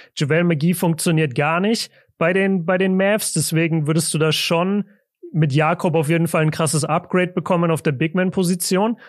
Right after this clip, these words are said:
Das finde ich ganz cool. Oder was auch geht, ähm, Jakob zu den Nuggets und dafür bekommen die Spurs Christian Brown,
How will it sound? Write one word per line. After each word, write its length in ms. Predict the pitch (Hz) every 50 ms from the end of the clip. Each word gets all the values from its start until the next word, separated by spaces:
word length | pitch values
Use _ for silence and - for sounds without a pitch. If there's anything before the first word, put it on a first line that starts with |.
| - - _ _ _ _
Das 180 | 165 165 160
finde 200 | - 196 185 185
ich 100 | 196 -
ganz 240 | - 190 196 196 - - -
cool. 260 | 196 190 220 247 240 - _ - _ _ _ _
Oder 520 | - 175 175 196 208 233 233 233 240 240 -
was 240 | - 156 170 165 - - _ _
auch 380 | 165 165 185 - - - -
geht, 400 | - 208 214 233 254 262 - - - _ _ _ _ _ _ _ _
ähm, 460 | - - 165 170 170 175 175 170 175 - _ _ _ _ _ _ _
Jakob 680 | 160 131 156 160 185 202 196 - 196 190 185 - -
zu 280 | - - - 185 180
den 440 | 170 156 170 165 160 156 151 143 143
Nuggets 720 | 143 139 156 185 185 220 226 254 247 - - - - - - _ _
und 200 | - 160 165 147
dafür 240 | 170 170 175 - 196
bekommen 400 | 165 156 160 - - 175 170 170
die 120 | 160 160 160
Spurs 460 | - - - 170 170 180 175 - -
Christian 500 | - - 180 175 - - - 170 156 139
Brown, 520 | 135 151 151 156 165 180 190 196 208 196